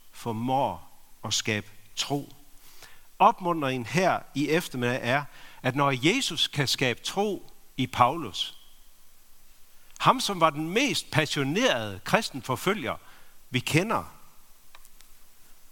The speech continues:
ja, så kan han skabe tro i alle.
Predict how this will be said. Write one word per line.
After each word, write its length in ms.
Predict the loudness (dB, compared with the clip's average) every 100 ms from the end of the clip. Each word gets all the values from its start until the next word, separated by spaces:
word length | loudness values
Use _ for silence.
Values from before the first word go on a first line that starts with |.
| -20 -20 -18 -10
ja, 80 | -4
så 160 | -2
kan 100 | 0
han 120 | -2
skabe 340 | -4 -2 -4 -4
tro 380 | -6 -6 -6 -16 -18 -16 -10
i 140 | -8
alle. 340 | -6 -6 -8